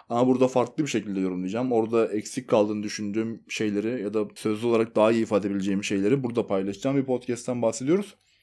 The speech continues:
Bu albümü niye yazmıştım? Öncelikle oradan bir başlayalım. Benim bu albümü yazdığım hafta bol bol plakçı gezdiğim bir haftaydı. Çünkü iş arıyordum. Galatasaray dergisinde müzikle ilgili çok güzel bir yazı yazmıştım. Barış Akpolat'la Murat Meriç'in söyleşisine gitmiştim derken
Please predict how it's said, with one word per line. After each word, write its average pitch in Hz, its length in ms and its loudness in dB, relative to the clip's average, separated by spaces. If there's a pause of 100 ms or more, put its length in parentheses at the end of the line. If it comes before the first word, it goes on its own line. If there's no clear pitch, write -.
(240)
Bu 165 160 10
albümü 196 260 10
niye 190 140 8
yazmıştım? 117 460 6
Öncelikle 139 340 2
oradan 147 300 4
bir 147 60 -2
başlayalım. 131 460 2 (180)
Benim 156 320 0
bu 185 160 8
albümü 151 320 6
yazdığım 143 420 2
hafta 151 520 2 (400)
bol 170 240 10
bol 175 160 6
plakçı 151 320 4
gezdiğim 98 360 2
bir 92 40 -2
haftaydı. 95 600 -4 (220)
Çünkü 147 520 -2 (300)
iş 147 180 4
arıyordum. 139 540 4
Galatasaray 147 520 6
dergisinde 135 420 0
müzikle 131 380 0
ilgili 127 220 2
çok 131 200 2
güzel 123 220 2
bir 117 40 0
yazı 123 200 0
yazmıştım. 123 520 -2
Barış 131 260 2
Akpolat'la 135 480 -2
Murat 131 220 0
Meriç'in 127 300 -4
söyleşisine 117 480 -2
gitmiştim 139 360 -6
derken 185 380 -2